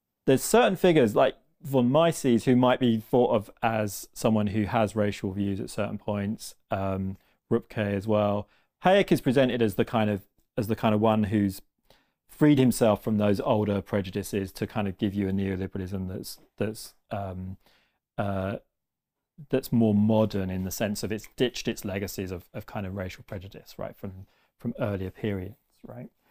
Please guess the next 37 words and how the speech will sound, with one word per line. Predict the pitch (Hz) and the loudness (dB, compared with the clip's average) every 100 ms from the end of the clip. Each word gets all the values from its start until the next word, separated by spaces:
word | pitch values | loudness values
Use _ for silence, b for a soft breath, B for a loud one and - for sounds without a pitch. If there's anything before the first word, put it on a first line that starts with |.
| _ - | _ -2
Actually, | 330 370 147 | 0 2 2
that's | 117 - | 2 2
not | 113 - | -4 -4
true. | 104 98 | -6 -2
What | 135 - | 0 2
Hayek | 175 170 151 | 4 2 2
is | 117 | 0
doing | 160 139 | 2 4
is | 107 | 2
reworking | 113 104 104 107 - 98 | 2 2 2 -2 -4 -6
racism. | 92 110 - - - 208 | -8 -12 -16 -20 -20 -8
And | 123 | -4
what | 127 | -2
he's | 117 | 0
doing | - 202 156 | 4 4 4
is | 104 | 0
he's | 113 98 b b b - | -2 -4 b b b 0
thinking | 180 185 180 | 2 2 0
about | 147 120 104 107 - _ _ _ | 0 4 4 4 -2 _ _ _
racism | 139 113 110 110 104 104 | 0 0 0 -4 -2 0
no | 127 147 | 2 2
longer | 165 160 151 | 2 2 0
in | |
terms | 131 135 123 110 | 0 2 2 2
of | 104 | 0
a | 101 | -2
kind | - 101 101 | -2 -2 0
of | 101 | 0
nineteenth | 110 107 110 101 | 0 -2 -4 -6
century | 107 110 - | -6 -6 -8
idea | 98 98 98 95 | -10 -8 -8 -8
of | - | -8
biology, | 101 104 104 104 98 | -6 -6 -8 -10 -12
but | - - | -10 -8
in | 104 | -6
terms | 120 117 107 | -4 -4 -4
of | 101 | -10